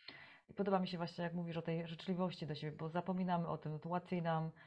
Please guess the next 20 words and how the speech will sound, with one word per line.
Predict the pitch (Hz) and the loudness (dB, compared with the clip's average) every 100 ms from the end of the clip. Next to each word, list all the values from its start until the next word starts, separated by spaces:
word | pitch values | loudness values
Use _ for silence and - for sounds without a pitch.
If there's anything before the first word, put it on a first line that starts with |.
| - | -6
wymagać | 175 202 190 165 | 2 4 6 4
od | 165 - | 2 0
siebie, | 165 151 156 | 0 2 2
być | 147 160 - | 0 -4 -4
produktywnym, | 170 170 185 180 170 160 165 | -2 0 0 2 2 2 0
pracować, | 165 165 180 160 160 | 0 0 2 2 2
robić | 160 156 - | 0 -2 -2
to | 175 | 0
i | 170 | 2
tamto, | 180 185 185 196 190 | 4 2 2 0 2
ale | 180 175 | 2 2
potem | 180 180 175 175 - - - - | 0 0 0 -2 -14 -20 -20 -10
zapominamy | 165 185 190 190 202 190 156 | -2 2 4 4 6 6 4
o | |
tej | 170 170 | 4 6
radości, | 165 170 185 190 | 6 4 0 0
o | |
takiej | 185 175 180 170 | 2 0 0 -2
tej | 170 | -2
prostocie. | 180 180 - 202 - - | -2 -4 2 2 2 -2